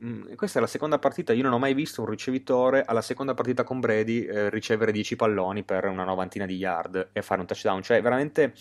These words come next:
è entrato di fatto nel sistema, e secondo me queste sono le cose da cui ripartire, cioè voglio dire, mm, hai perso contro Lamar Jackson, ok, non hai mai beccato nessuno che gioca come lui, non hai mai beccato nessuno che gioca come Baltimore, ci può stare che la tua difesa faccia fatica.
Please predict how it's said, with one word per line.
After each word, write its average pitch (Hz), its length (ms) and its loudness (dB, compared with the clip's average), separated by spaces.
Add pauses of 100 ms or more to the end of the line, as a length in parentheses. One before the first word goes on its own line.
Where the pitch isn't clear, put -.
(380)
è 117 80 0
entrato 143 800 2
di 127 140 0
fatto 120 680 0 (720)
nel 131 120 0
sistema, 202 300 8
e 190 40 8
secondo 226 300 2
me 156 160 4
queste 190 400 6
sono 113 240 -2
le 107 140 2
cose 110 420 2
da 123 180 -2
cui 120 200 2
ripartire, 113 560 0
cioè 165 180 6
voglio 170 200 4
dire, 120 340 4 (200)
mm, 131 340 -2 (1160)
hai 175 200 6
perso 214 420 2
contro 160 300 0
Lamar 135 240 4
Jackson, 123 460 0
ok, 127 480 0
non 165 180 -2
hai 185 80 0
mai 196 140 4
beccato 190 360 4
nessuno 127 480 -2
che 101 140 -6
gioca 104 240 -2
come 101 200 -4
lui, 104 240 0
non 131 160 0
hai 117 60 2
mai 139 180 0
beccato 123 540 -4
nessuno 123 400 -2
che 113 100 -4
gioca 107 260 -2
come 107 180 -2
Baltimore, 151 520 0
ci - 140 -4
può 165 160 0
stare 117 400 2
che - 100 -2
la 95 80 0
tua 101 120 -2
difesa 98 340 -4
faccia - 320 -8
fatica. 90 580 -10